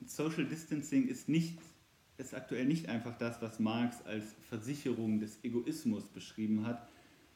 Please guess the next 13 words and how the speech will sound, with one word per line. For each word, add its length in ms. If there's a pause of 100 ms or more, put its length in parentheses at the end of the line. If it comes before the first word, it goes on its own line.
auch 260
wenn, 360 (240)
ähm, 380
das 240
von, 420 (380)
ähm, 340
Hordern 580
oder 160
Superreichen, 800
die 120
sich 220
jetzt 360
auf, 520